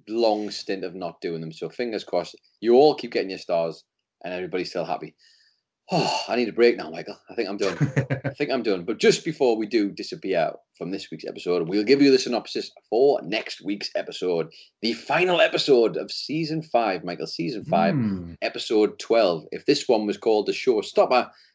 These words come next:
Speaker 1: then season five, episode twelve is called The Stopped Show. In the midst of the latest P R crisis, Princess Carolyn gets a life-changing opportunity. With Diane's help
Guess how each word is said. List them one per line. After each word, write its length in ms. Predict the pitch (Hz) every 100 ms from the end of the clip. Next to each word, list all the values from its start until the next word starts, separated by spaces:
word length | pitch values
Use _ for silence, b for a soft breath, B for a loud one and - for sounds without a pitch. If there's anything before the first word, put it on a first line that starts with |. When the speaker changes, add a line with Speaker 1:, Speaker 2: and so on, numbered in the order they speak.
| _
Speaker 1:
then 200 | 107 95 _ _
season 640 | - - 123 131 104 113 101
five, 340 | - 113 107
episode 500 | - - 98 95 82
twelve 480 | - - 175 123 123 - _ _ _
is 140 | 82
called 420 | - 120 117 117 107 _ _
The 220 | 90 82
Stopped 560 | - - - 101 - - -
Show. 640 | - - 98 110 87 76 _ b b b
In 140 | 95
the 60 | 98
midst 340 | 107 156 -
of 140 | 104 101
the 80 |
latest 520 | 95 95 127 - - -
P 140 | 139
R 160 | 147 139
crisis, 500 | 147 123 - 85 - -
Princess 340 | 135 - 156
Carolyn 380 | - 110 101 98
gets 200 | 95 -
a 80 | 87
life-changing 800 | 90 123 - _ - 101 85 78
opportunity. 720 | 85 82 180 139 120 110 - _ _ -
With 160 | 90 -
Diane's 460 | 101 151 175 170
help 280 | 202 147 -